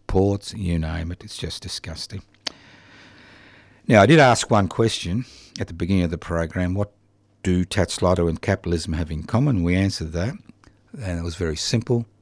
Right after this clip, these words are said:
A lot lose so a few can win. Now, I've got another question, which is a little bit more complex, but it's, uh, critical,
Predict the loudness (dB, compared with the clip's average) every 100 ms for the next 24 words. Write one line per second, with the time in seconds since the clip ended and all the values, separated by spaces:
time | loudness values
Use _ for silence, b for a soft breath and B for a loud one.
0 | _ _ _ -8 0 4 4 4 2 2
1 | 0 -4 -2 -4 -2 0 2 2 2 -4
2 | _ b b b b b b -6 -2 2
3 | 4 4 2 0 0 -2 -2 -2 -2 0
4 | 2 2 2 0 -2 _ _ _ _ _
5 | _ _ _ _ -8 -2 -2 -2 -10 -10
6 | -12 -12 -12 -14 -16 _ -8 -4 -4 -6
7 | -6 -4 -4 -8 _ _ -6 6 8 8
8 | 2 -4